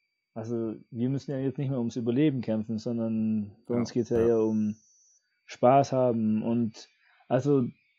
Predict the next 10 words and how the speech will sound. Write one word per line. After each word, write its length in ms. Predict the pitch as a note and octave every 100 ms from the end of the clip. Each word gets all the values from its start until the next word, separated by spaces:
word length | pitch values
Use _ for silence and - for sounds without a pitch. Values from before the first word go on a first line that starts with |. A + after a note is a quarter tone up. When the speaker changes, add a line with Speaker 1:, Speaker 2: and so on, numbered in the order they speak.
| _ _ -
Speaker 1:
jetzt 360 | D3 F3+ - D#3+
in 80 |
den 160 | C#3+ C#3
jungen 260 | E3+ F#3 D3+
Jahren 300 | D3+ D3 C#3
ist 100 | A2+
es 60 |
mir 120 | C#3 C3
schon 280 | D#3 C#3+
wichtig, 480 | C#3 - C#3 B2 -